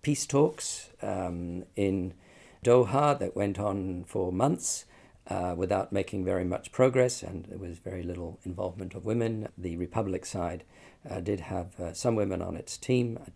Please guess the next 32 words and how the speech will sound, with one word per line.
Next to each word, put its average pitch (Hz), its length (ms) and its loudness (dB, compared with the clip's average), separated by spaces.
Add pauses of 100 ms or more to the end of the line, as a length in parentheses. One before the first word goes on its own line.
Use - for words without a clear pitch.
Taliban 87 360 -6
didn't 87 200 -6
have - 120 -6
any 123 180 2
women. 117 360 2 (500)
And 92 600 -2 (120)
they 104 420 4
really 95 320 0
faltered, 92 560 0 (280)
uh, 90 100 -10
by 92 300 -8
the 92 180 -2
end 92 220 0
of 85 180 -6 (140)
twenty 87 240 -6
twenty, 104 400 -2
early 85 180 -4
twenty - 320 -12
twenty-one. 107 840 0 (560)
And, 90 520 -2 (120)
uh, 87 380 -10
the 101 140 0
Taliban 107 420 4
had 98 220 -2
already 107 500 4
been 92 220 -2
occupying 85 640 -10
probably 95 380 -6
half - 280 -6
of 101 140 -6
the 90 80 -10
territory - 640 -8